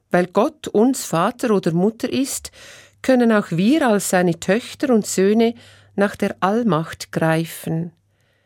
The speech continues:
Wenn Gott allmächtig ist,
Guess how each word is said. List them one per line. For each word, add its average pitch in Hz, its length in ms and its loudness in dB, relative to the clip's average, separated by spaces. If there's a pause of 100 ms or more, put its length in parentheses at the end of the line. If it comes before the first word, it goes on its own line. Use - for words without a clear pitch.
(560)
Wenn 156 200 2
Gott - 460 -4 (180)
allmächtig 160 680 -2
ist, - 520 -6